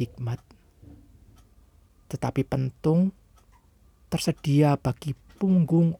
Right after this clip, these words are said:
orang yang tidak berakal budi. Orang bijak menyimpan pengetahuan, tetapi mulut orang bodoh adalah kebinasaan yang mengancam.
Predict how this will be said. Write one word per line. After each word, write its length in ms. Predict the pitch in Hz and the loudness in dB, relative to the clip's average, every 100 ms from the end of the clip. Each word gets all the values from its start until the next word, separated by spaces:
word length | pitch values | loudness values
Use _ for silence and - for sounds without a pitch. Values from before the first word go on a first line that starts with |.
| - | -4
orang 240 | 143 131 | -2 -2
yang 240 | 135 127 | -2 -2
tidak 400 | 123 151 - - | -2 -4 -2 -4
berakal 400 | - 90 - 117 | -4 -10 -8 -10
budi. 400 | 117 113 - 113 - _ _ _ _ _ - _ _ _ _ _ _ _ _ - - _ - _ _ _ _ _ _ _ - - - _ | -8 -10 -10 -12 -12 _ _ _ _ _ -20 _ _ _ _ _ _ _ _ -20 -20 _ -20 _ _ _ _ _ _ _ -20 -20 -20 _
Orang 320 | 180 202 208 | 2 4 4
bijak 400 | 151 - - 170 - - _ | 2 0 0 0 -2 -20 _
menyimpan 560 | - 147 147 143 147 135 | -2 2 2 2 0 0
pengetahuan, 720 | 123 123 - 120 135 117 131 - _ - - - _ _ _ - _ _ _ _ - | -4 -6 -6 -6 -4 -4 -6 -12 _ -20 -20 -20 _ _ _ -20 _ _ _ _ -4
tetapi 400 | 151 131 - 135 | 0 0 2 2
mulut 400 | 139 170 214 - - | 4 2 2 -2 -2
orang 240 | 143 135 | 0 0
bodoh 560 | 123 120 - 123 135 - - - _ - - _ _ | 0 -2 0 -2 -2 -8 -20 -20 _ -20 -20 _ _
adalah 320 | - - 120 | -4 0 0
kebinasaan 960 | 123 - - 139 143 - 143 - 151 151 | 0 -4 -2 0 0 -2 -4 -2 -2 0
yang 240 | 139 120 | 0 -2
mengancam. 720 | 120 120 113 113 - 117 120 | -4 -4 -4 -6 -6 -10 -10